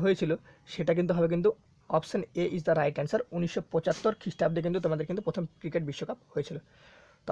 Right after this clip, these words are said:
আশা করি তিরিশটা প্রশ্ন তোমরা দেখে নিয়েছো। তোমাদের কত প্রাপ্ত স্কোর হলো, অবশ্যই কমেন্ট করে কমেন্ট বক্সে জানাও। তো তোমাদের ভিডিওটা দেখে ভালো লাগলে অবশ্যই বলছি আরেকবার, লাইক করে প্রচুর পরিমাণে বন্ধুদের মাঝে শেয়ার করে দিও। চ্যানেলে প্রথম হলে অবশ্যই সাবস্ক্রাইব করে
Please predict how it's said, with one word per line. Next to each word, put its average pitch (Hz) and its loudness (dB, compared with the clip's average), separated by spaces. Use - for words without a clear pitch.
আশা 190 4
করি 220 8
তিরিশটা 208 2
প্রশ্ন 190 4
তোমরা 208 6
দেখে 196 6
নিয়েছো। 208 6
তোমাদের 185 6
কত 165 6
প্রাপ্ত 175 4
স্কোর 196 4
হলো, 202 10
অবশ্যই 175 4
কমেন্ট 165 4
করে - 6
কমেন্ট 170 6
বক্সে 170 2
জানাও। 165 4
তো - -4
তোমাদের 180 6
ভিডিওটা 180 4
দেখে 196 6
ভালো 160 6
লাগলে 190 6
অবশ্যই 185 4
বলছি 180 4
আরেকবার, 160 4
লাইক 160 4
করে 202 6
প্রচুর 185 2
পরিমাণে 190 4
বন্ধুদের 170 4
মাঝে 175 4
শেয়ার 170 2
করে 196 6
দিও। 160 2
চ্যানেলে 160 0
প্রথম 175 2
হলে 170 6
অবশ্যই 175 4
সাবস্ক্রাইব 175 2
করে 190 4